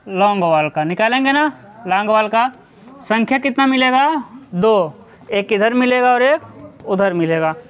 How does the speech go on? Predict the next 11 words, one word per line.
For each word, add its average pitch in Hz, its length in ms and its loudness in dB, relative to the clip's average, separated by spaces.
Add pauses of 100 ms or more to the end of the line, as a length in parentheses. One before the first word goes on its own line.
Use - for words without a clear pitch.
(680)
लंबाई 214 400 0
कितना 262 280 0
मिला? 262 200 2
आठ 226 540 0
दशमलव 240 640 0 (380)
एक। 185 320 -2 (520)
चौड़ाई 214 340 2
कितना 254 320 2
मिला? 254 300 2
ज़ीरो 208 360 2
पॉइंट 254 480 2